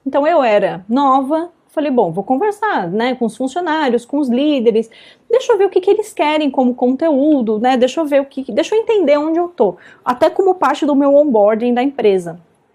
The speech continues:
E o que eu escutei, na verdade, foi muito assim: é, "Ah, então, a gente quer ter treinamento de comunicação." Eu, "Tá bom, mas por quê?" "Ah, porque precisa."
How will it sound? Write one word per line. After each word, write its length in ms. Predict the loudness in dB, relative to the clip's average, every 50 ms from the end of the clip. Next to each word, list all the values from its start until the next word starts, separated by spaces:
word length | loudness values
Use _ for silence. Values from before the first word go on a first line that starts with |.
| _ _ _ _ -20 -20 _ -20 -20 -8 _ 4
E 80 | 4
o 80 | 4 4
que 100 | 4 4
eu 60 | 4
escutei, 440 | 4 2 0 -2 -2 0 0 0 0
na 100 | 0 0
verdade, 720 | 0 -2 -2 0 0 0 2 2 2 0 0 0 -2 -4 -4
foi 240 | -4 -2 0 0
muito 380 | 2 2 2 2 2 0 0 -2
assim: 480 | -4 -4 -2 -2 -2 0 0 -2 -4 -8 _ _ _ _ _ _ _ _ _ _
é, 680 | -4 0 0 2 2 2 2 2 2 4 2 2 2 0 -2 -6 -10 _ _ -4
"Ah, 120 | 0 2
então, 400 | 2 0 0 2 2 2 2 4
a 60 | 2 2
gente 280 | 2 0 -2 -2 -2
quer 120 | -2 -2 0
ter 180 | 0 -2 -2
treinamento 800 | -2 -2 -2 0 0 0 2 2 2 2 2 0 0 0 -2 -4
de 140 | -4 -4 -4
comunicação." 840 | -2 -2 -2 0 -2 -2 -2 -2 -2 -4 -4 -4 -4 -4 -4 -6 -12 -18 _ _ _ _ _ _ _ _ -8
Eu, 120 | -8 -6
"Tá 140 | -4 -2 0
bom, 180 | 2 4 4 2
mas 200 | 2 0 -2 -2
por 160 | -2 -2 -2
quê?" 320 | 0 0 0 0 0 -4 -10 _ _ _ _ _ _ _ _
"Ah, 120 | -2 -2 -2
porque 320 | 0 -2 -2 -2 0 -2
precisa." 840 | -2 -2 -2 -4 -4 -4 -2 2 2 2 2 0 -2 -4 -6 -8 -12